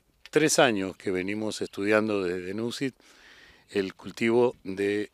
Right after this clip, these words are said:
este, el consumo, perdón, de agua de carinata. Carinata, eh, tenemos ya visto por la Facultad de Agronomía de Buenos Aires que su consumo de agua es aproximadamente la mitad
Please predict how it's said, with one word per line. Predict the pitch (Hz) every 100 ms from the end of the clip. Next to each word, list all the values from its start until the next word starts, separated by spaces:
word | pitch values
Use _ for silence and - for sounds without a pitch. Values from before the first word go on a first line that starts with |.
| -
este, | 95 - - 98 90 85 95
el | 98
consumo, | - 107 110 147 87 78
perdón, | - 90 98 101
de | 98
agua | 104 110 120 123 _
de | - 92
carinata. | - 98 90 87 82 - - - - - - - - - - _ -
Carinata, | - 101 113 127 151 147 - _ 107
eh, | 101 98 -
tenemos | 104 110 117 104 - _ -
ya | - - 120
visto | 131 117 - 85
por | 95
la | 92
Facultad | - 95 113
de | 113
Agronomía | 101 98 107 110 95
de |
Buenos | 90 90 87 -
Aires | 117 127 131 123 -
que | - 92 82 _ _
su | - -
consumo | 82 95 - 127 107
de | 107
agua | 120 127 123
es | 101 98 - -
aproximadamente | - - 135 127 120 120 113 117 - 117 - - -
la | 92 101
mitad | 104 104 147 175